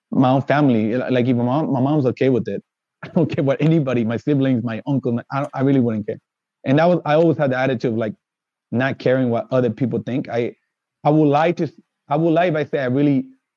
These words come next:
I never listen what people say, but at the end of the day, I ju-, I make my own judgments and I trust myself. And if I make a mistake, I take it as a learning step, a learning curve. I never take it as a, uh,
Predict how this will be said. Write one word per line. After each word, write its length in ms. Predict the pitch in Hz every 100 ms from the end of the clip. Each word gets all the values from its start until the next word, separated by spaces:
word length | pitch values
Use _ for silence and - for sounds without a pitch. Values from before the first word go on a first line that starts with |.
| _ _ _ -
I 60 | 131
never 300 | 143 139 - -
listen 520 | 117 131 135 190 214 _ _ _ _ _
what 180 | 147 160
people 220 | 180 185
say, 220 | - 180
but 320 | 180 - 120 - _ _ _ 120
at 120 | 117
the 60 |
end 80 | 143
of 60 | 147
the 60 | 127
day, 160 | 135
I 100 | 127
ju-, 160 | 110 151
I 80 | 131
make 160 | 120 127
my 100 | 127
own 140 | 117
judgments 420 | 107 113 143 147 -
and 160 | 110
I 200 | 107 107 - _ _ _ _ -
trust 220 | 127 120
myself. 400 | 127 104 120 117
And 100 | 113
if 100 | 110
I 80 | 107
make 240 | 117 117
a 80 | 113 -
mistake, 560 | 110 - 120 156 - _ _ _ _ -
I 80 |
take 180 | 131 180
it 40 | 165
as 120 | 139
a 40 |
learning 240 | 147 156 131
step, 200 | - 101 - -
a 60 |
learning 300 | 123 131 131
curve. 180 | - 104
I 60 | 113
never 200 | 139 135
take 200 | 139 123
it 80 | 117
as 140 | 104
a, 160 | 107 104 _ _ _ _ _ _ _ _
uh, 520 | - 120 113 107 107